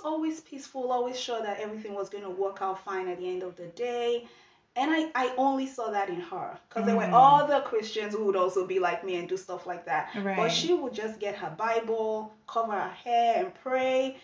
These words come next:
Speaker 1: which I didn't even know that's what she was doing then.
Speaker 2: Right.
Speaker 1: And then I just felt like this peace that she has, this assurance that she has, that no matter what is going on,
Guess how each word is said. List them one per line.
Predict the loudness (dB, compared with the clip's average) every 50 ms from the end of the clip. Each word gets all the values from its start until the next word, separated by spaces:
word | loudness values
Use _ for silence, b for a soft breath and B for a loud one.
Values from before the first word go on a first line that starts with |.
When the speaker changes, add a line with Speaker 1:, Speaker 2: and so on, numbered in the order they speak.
| B B B -14 -10
Speaker 1:
which | -8 2 4
I | 6 6
didn't | 6 4 2
even | 0 2 4
know | 4
that's | 4 4 4 2
what | 0
she | -2 -2 -2
was | -2 -2 -2 -4
doing | -6 -6 -6 -4 -4 -4 -4
then. | -2 -2 -2 -2 -2 -4 -6 -8 -6 -4
Speaker 2:
Right. | -2 0 0 0 0
Speaker 1:
And | 0 -2 -2 0
then | 0 0 0 0 -2 -2 -4 -6
I | -6 -6
just | -4 -6 -8 -8
felt | -10 -10 -6 -6 -6 -6 -6
like | -6 -6 -6 -6 -8 -8
this | -10 -12 -12 -12 -16 -20
peace | -18 -14 -12 -12 -12 -12 -12
that | -12 -12 -12 -12
she | -12 -14 -12
has, | -10 -6 -6 -6 -4 -4
this | -6 -6 -4
assurance | -4 -4 -4 -6 -8 -4 -2 -2 -2 -2 -2 -4 -6 -8
that | -8 -8 -8
she | -10 -10 -10
has, | -8 -6 -6 -6 -6
that | -8 -10 -10 -10
no | -12 -12
matter | -12 -10 -8 -6 -6 -6 -6 -6
what | -6 -6 -6 -6 -6 -8
is | -8 -10
going | -10 -8 -8 -8 -6 -6 -8
on, | -8 -8 -8 -10